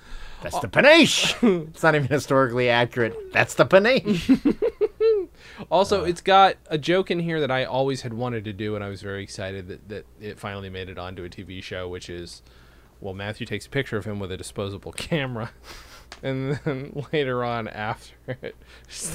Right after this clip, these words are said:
Speaker 2: throws it into the garbage. "These disposable cameras are great." I'd always wanted to see that joke in something. I was very
Speaker 1: Is
Speaker 2: happy they did that.
Speaker 1: Is he, yeah, uh, does he not wonder why these pictures never come back?
Speaker 2: Yeah, he, no, no,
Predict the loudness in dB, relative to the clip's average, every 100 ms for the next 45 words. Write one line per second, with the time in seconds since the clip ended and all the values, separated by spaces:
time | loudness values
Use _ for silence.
0 | 4 6 6 4 -2 -4 -6 -6 -4 -4
1 | -6 -8 -6 -6 -4 -4 0 0 0 -6
2 | -2 0 2 0 -4 -4 2 2 2 -4
3 | -16 -20 -20 -12 -8 -8 -6 -8 -10 -12
4 | -14 -12 -12 -10 -10 -10 -14 -14 -14 -14
5 | -14 -14 -14 -14 -14 -12 -12 -12 -14 -16
6 | -16 -16 -16 -20 -14 -4 -4 -4 -10 -12
7 | -12 -10 -6 -2 0 -2 -6 -8 -6 -4
8 | -4 -6 -10 -10 -10 -8 -10 -10 -10 -10
9 | -8 -6 -6 -6 -10 -14 -16 -14 -12 -12
10 | -12 -12 -10 -2 2 4 2 -2 -4 -4
11 | -2 0 0 -2 -8 -8 -8 -8